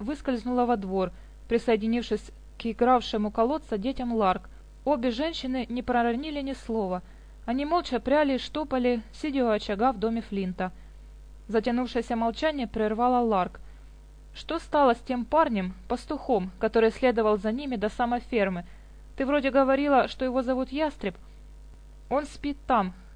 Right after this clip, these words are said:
сказала Тенар, кивком головы указав вглубь дома. «А», протянула Ларк. Колесо прялки взвизгнуло. «Я знала его и до вчерашней ночи».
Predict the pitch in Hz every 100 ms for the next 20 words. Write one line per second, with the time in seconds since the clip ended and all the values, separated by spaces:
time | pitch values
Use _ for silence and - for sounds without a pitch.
0 | - 226 214 208 208 220 220 285 262 -
1 | 220 190 247 226 226 220 294 269 208 226
2 | 202 202 233 196 214 185 175 - - -
3 | - - - - - - 240 240 233 220
4 | 214 - - - 226 214 220 208 208 202
5 | 196 190 - - - - - - - -
6 | - - - - 220 226 233 208 262 277
7 | 247 214 208 220 185 185 190 180 185 -
8 | - - - - 233 277 254 302 294 285
9 | 269 277 277 269 285 247 226 247 233 214
10 | - 196